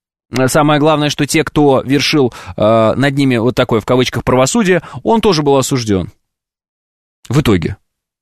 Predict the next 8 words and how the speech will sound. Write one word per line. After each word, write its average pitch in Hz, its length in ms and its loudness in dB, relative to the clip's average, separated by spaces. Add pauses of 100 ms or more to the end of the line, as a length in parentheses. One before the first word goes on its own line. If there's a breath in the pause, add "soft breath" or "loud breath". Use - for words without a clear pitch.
(380)
Потому 151 300 0
что 135 200 0
доказали, 143 480 0
что, 110 460 -2
м, 50 560 -10 (920)
ну, 160 120 0
как - 280 -4
бы, 82 460 -4